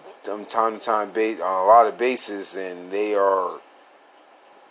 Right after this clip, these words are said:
you know, angry folk and, you know, all nitpicking and, you know,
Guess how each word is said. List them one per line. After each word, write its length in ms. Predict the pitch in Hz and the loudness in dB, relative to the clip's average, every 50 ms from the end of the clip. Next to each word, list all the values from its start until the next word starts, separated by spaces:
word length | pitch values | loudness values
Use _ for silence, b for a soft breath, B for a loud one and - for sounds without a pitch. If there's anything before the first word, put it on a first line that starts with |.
| _ - 85 | _ -16 -12
you 100 | 104 107 | -12 -6
know, 280 | 104 95 92 90 85 | -4 -2 -2 -2 -2
angry 560 | 85 101 113 117 120 120 113 117 120 117 110 104 | -2 -2 -2 -2 -2 -4 -4 -4 -4 -4 -4 -6
folk 540 | - - - 120 127 123 117 107 95 87 90 | -8 -4 2 6 6 8 8 6 4 -2 -6
and, 360 | 90 90 90 90 90 90 90 | -8 -8 -10 -10 -14 -16 -14
you 100 | 95 101 | -14 -12
know, 200 | 101 101 98 98 | -8 -6 -4 -4
all 420 | 95 95 95 98 101 101 95 87 | -2 0 0 2 2 0 0 -4
nitpicking 840 | 85 92 104 123 135 127 - - - 113 101 95 - 95 90 90 87 87 | -6 -8 -4 -2 -2 -2 -2 -6 -4 -4 -4 -4 -6 -10 -12 -12 -12 -12
and, 260 | 87 85 82 82 87 | -14 -16 -14 -14 -14
you 80 | 98 | -14
know, 360 | 98 95 92 90 92 92 90 | -12 -12 -12 -10 -10 -12 -12